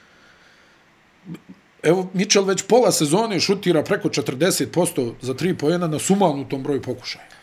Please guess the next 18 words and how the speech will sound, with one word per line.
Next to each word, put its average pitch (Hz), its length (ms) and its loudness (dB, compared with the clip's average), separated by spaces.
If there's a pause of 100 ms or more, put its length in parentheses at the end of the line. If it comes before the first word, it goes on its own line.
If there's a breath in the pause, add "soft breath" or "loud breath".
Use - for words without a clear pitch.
(1200 soft breath)
Otprilike 165 440 0
deset, 143 400 0
ja 165 100 2
mislim 202 220 -4
da 196 80 0
sad 208 200 0
i 196 40 -4
diže 190 280 2
više 190 260 2
od 139 60 -2
deset 147 280 0
trojki 120 300 -6
u 110 40 -6
prosjeku, 107 420 -8
ili 147 140 4
je 160 80 -2
tu 180 80 2
negdje? 123 300 -4